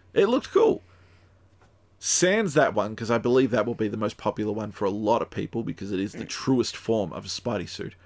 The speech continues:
Speaker 1: What was your favourite one out of the ones I just listed?
Speaker 2: I like the new shimmery one.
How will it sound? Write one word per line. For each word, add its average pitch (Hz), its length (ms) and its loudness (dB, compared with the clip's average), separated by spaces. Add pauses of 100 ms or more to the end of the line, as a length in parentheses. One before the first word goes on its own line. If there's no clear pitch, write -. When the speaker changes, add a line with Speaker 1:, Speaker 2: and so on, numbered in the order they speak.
(220)
Speaker 1:
What 131 180 4
was 120 160 0
your 120 100 4
favourite 110 400 -2
one 101 140 -6
out 76 80 -6
of 101 60 -8
the 98 80 -4
ones 107 220 -6
I 104 60 -4
just 101 220 -10
listed? 101 320 -10 (1200)
Speaker 2:
I 233 120 4
like 285 140 6
the 214 80 4
new 202 120 4
shimmery 202 340 0
one. 175 180 -4